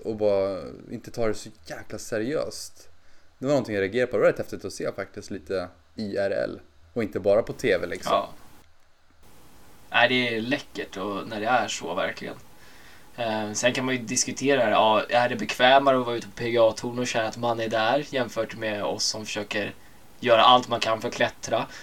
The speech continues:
Speaker 2: Men samtidigt så, jag tror att de här killarna har med sig mycket vilja fortfarande. Det är inte att de inte bryr sig, det är bara att de är väldigt duktiga på att hantera det.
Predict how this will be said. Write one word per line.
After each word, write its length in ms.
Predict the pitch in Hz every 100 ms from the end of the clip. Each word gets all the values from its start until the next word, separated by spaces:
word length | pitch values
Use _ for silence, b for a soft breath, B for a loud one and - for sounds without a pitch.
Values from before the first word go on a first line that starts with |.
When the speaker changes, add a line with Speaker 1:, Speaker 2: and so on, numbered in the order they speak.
| B
Speaker 2:
Men 140 | 123
samtidigt 640 | 123 127 113 - 139 139 131
så, 400 | 127 117 110 95
jag 120 | 104 113
tror 160 | 120
att 60 | 110
de 100 | 120
här 100 | 113
killarna 400 | - 123 120 120
har 80 | 113
med 300 | 123 143 135
sig 140 | 107
mycket 460 | 117 127 123 - 110
vilja 360 | 117 107 117
fortfarande. 540 | 110 110 - 92 98 98
Det 100 | 110
är 20 |
inte 240 | 107 117
att 80 | 113
de 120 | 120
inte 260 | 120 110 110
bryr 220 | 123 139
sig, 220 | 120 90
det 60 | 101
är 60 | 117
bara 120 | 113
att 60 | -
de 140 | 104
är 100 | 104
väldigt 560 | 113 120 110 110 107 113
duktiga 420 | 107 - - 110
på 140 | 101
att 60 | 95
hantera 460 | 98 123 110 87
det. 120 | 67